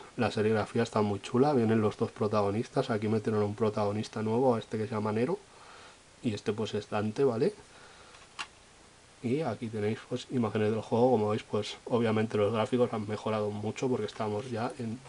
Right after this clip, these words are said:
otra generación. No obstante, la historia del juego, pues, no fue tan buena como la del tres.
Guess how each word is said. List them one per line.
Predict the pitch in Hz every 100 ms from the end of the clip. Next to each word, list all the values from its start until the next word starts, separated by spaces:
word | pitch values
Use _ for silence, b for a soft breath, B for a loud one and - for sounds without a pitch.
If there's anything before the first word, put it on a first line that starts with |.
| 131
otra | -
generación. | - 110 107 104 - 120 - B B B B B B B -
No | 123 117
obstante, | 117 - 117 117 131 131
la | 110 104
historia | 98 104 104
del | 98
juego, | - 107 107
pues, | - 110 104 -
no | 101 101 101
fue | - - 104 104
tan | - 107 104
buena | 107 104 110 -
como | - 110
la | 107 110
del | 113
tres. | 110 120 113 110